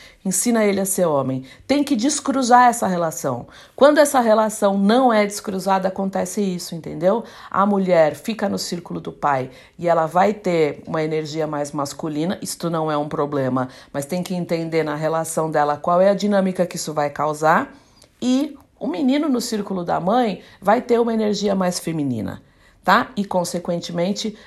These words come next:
vai haver aí uma distorção. De novo, isto não é um problema, né, do ponto de, eu, só que aqui eu não tô falando de sexualidade,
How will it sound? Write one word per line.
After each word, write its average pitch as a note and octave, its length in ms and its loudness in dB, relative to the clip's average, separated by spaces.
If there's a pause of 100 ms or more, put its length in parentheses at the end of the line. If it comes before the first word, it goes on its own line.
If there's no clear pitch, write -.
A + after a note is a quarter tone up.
vai F3+ 280 6
haver E3+ 340 2
aí D#3 200 0
uma G3 200 2
distorção. F#3 1120 -2 (340)
De D#3 160 -4
novo, G3 480 6
isto - 240 -6
não A#3 300 4
é B3+ 80 6
um C#4 180 4
problema, D#3 760 -2 (440)
né, D#3+ 200 -4
do E3 100 -6
ponto D#3 320 -2
de, D#3 220 -10
eu, D#3 100 -4
só G3+ 160 0
que G#3+ 80 -4
aqui A#3 400 0
eu F#3+ 100 2
não A#3 120 -2
tô B3 100 -2
falando G#3+ 320 0
de F#3+ 100 -6
sexualidade, D#3+ 1080 -6